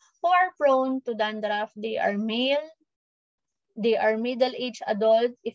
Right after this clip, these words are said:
they have oily scalp or hair. Family history of skin conditions. They are stressed, overweight, suppressed immune system, and sensitivity to chemicals and shampoos.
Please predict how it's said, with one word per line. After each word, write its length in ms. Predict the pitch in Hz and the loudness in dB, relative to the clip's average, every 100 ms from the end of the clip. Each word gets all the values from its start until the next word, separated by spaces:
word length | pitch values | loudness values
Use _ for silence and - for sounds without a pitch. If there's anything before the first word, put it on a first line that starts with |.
| - | -2
they 160 | 202 | -2
have 240 | 208 202 202 | -2 -8 -4
oily 720 | - 254 254 262 262 269 285 - | 0 0 -2 -12 -8 -6 -6 -12
scalp 480 | - 220 220 247 - | -8 0 2 2 0
or 160 | 220 214 220 | -6 -6 -4
hair. 400 | 208 214 285 311 _ _ _ _ _ _ | 0 0 0 -8 _ _ _ _ _ _
Family 400 | 269 262 262 269 | 0 0 0 -2
history 480 | 269 254 247 240 233 | -2 -2 -2 -2 0
of 320 | 214 226 247 _ | 4 4 2 _
skin 320 | - 240 226 | -10 -8 -4
conditions. 960 | 226 226 240 262 - 247 240 247 254 - | -2 0 0 0 -2 0 0 -2 -8 -4
They 160 | 214 | -2
are 160 | - 208 | -2 -4
stressed, 640 | - - 262 269 294 - _ _ _ | -6 -4 0 0 -2 -10 _ _ _
overweight, 640 | - 240 247 254 240 269 285 - | -6 -4 -2 -2 0 -2 -2 -6
suppressed 320 | 220 214 226 226 | -6 -4 -6 -6
immune 320 | 226 233 233 | -6 -4 -4
system, 560 | 233 233 - 220 226 - _ - - | -4 -6 0 0 0 -4 _ -20 -6
and 160 | 220 226 | -4 -4
sensitivity 960 | 202 254 269 262 240 247 226 240 233 208 | -2 -2 0 -2 0 0 0 -4 -6 -6
to 160 | 220 - | -8 -4
chemicals 720 | 208 214 214 - 202 202 196 - | -4 -4 -8 -4 -2 -4 -8 -8
and 320 | 196 196 196 | -8 -6 -8
shampoos. 720 | 196 190 180 202 _ - - | -12 -20 -20 -20 _ -20 -20